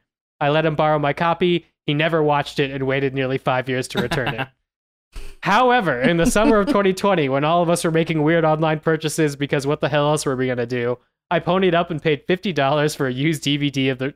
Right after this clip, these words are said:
Speaker 1: to the, of The Road to Wellville.
Speaker 2: Oh my God.
Speaker 1: Once I watched it, I was taken aback by just how much it and the master had in common, right down to the camera taking on a character's P O V and imagining women with their clothes off.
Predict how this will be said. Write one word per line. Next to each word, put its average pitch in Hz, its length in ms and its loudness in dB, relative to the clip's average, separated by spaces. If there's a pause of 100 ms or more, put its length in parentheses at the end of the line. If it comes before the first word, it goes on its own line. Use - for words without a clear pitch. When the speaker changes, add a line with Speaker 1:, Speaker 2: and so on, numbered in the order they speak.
Speaker 1:
to 165 100 0
the, 143 80 -2
of 147 160 -2
The 135 100 -2
Road 143 260 0
to - 100 -4
Wellville. 117 500 -2 (120)
Speaker 2:
Oh 196 120 -4
my 143 160 -6
God. 156 400 -4
Speaker 1:
Once 208 260 2
I 208 80 4
watched 202 320 2
it, 160 60 2
I 143 60 2
was 143 100 -2
taken 180 300 0
aback 165 280 0
by 135 140 0
just 160 200 -4
how 160 120 0
much 151 300 -2
it 175 160 -2
and 160 160 0
the 139 40 0
master 147 400 -2
had 135 200 -2
in 117 120 -10
common, 160 460 -2 (260)
right 160 200 0
down 165 200 0
to 151 80 0
the 135 80 -4
camera 151 440 -2
taking 151 340 -4
on 143 100 0
a 151 60 -2
character's 143 440 -2
P 143 240 -2
O 135 100 -2
V 135 220 -2
and 131 100 -2
imagining 131 520 -4
women 131 300 -4
with 131 140 -8
their 120 100 -6
clothes 123 340 -4
off. 117 300 -8